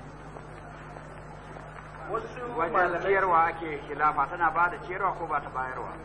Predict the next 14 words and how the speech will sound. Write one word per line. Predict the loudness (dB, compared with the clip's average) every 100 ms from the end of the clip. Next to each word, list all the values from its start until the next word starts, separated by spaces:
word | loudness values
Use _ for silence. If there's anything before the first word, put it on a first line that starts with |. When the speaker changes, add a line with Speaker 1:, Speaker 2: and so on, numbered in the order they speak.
| -12 -8
Speaker 1:
Wasu | -6 -6 0
malamai | 2 2 0 -2
sun | -6 -6
ce | -4
wai | -4 -4
fitar | -2 -2
mata | 0 -2 -2
zuwa | -2 0 0
wurin | -2 -4
karatu | -4 -4 -4 -8 0
baya | 2 4
da | 0 -6
kyau. | -8
To | -8 -10 -12 -12 -12 -12 -10